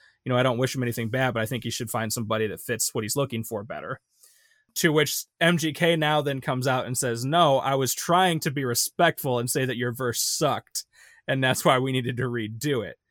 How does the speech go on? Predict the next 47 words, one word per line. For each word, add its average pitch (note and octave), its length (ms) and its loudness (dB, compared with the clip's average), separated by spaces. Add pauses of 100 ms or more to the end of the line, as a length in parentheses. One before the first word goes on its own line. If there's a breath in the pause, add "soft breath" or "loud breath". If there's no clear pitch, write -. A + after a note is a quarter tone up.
(240 soft breath)
So - 140 2
you B3 200 4
could, A#3+ 240 6
in F#3+ 180 -2
terms A#3+ 320 2
of, E3+ 100 2
like, D#3 200 2
the B2 60 -8
facts, D3+ 420 2
you G3+ 120 -6
could G#3 200 -2
take D#3+ 240 2
whoever C#3+ 500 0
side C3+ 260 0
you A#2 120 -2
want C#3+ 260 0
on C#3+ 140 -2
that. D3 260 2
I'm B2 140 -6
pretty C#3 180 -4
sure C3+ 220 -4
we B2+ 120 -2
all C3 120 0
know B2 120 -2
who B2+ 140 -2
the B2 140 -2
itch A#2 160 -4
is A#2+ 100 -6
going B2+ 200 -4
to B2 60 -6
side B2+ 360 0
<laughs> - 80 -8
with. F#3 200 2 (400 loud breath)
But, G3+ 380 8 (480)
<laughs> - 460 -2
um, D3+ 420 4 (440)
but A3+ 280 6
if G3+ 100 4
you G#3 120 2
read B3 180 0
the G3 100 4
emails, E3+ 400 4 (200)
I D#3+ 140 4
could D#3+ 220 0
see G3+ 380 0
where F#3 200 6
M-, D#3+ 180 -2